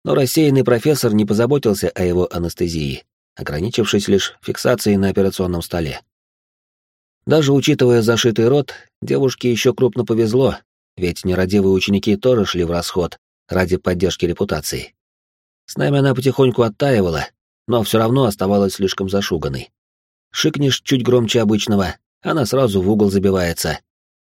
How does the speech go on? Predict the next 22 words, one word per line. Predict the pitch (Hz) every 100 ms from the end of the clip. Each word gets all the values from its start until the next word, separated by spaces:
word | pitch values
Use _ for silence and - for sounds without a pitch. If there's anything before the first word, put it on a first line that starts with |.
| _
Хорошо | - 82 82 107
хоть | 110
ворчевала | 101 101 104 117 127
без | 87 87
трепета, | - 87 - - - _ _ _
даже | - 85 87
при | 98
виде | 95 95
внутренностей. | 95 98 82 78 - 69 - _ _ _ _ _ _ _
Пострадавших | 98 98 117 151 143 - 85
к | 95
ней | 90 76
со | 85
всего | - 104 113
района | 113 135 123
несли. | 90 78 78 73 - _ _ _ _ _
Пришлось | 98 98 143 147
плату | - 143 131
за | 113 117
услуги | 107 135 131 123
дважды | 101 101 101 101
повышать. | 101 101 110 73 65 -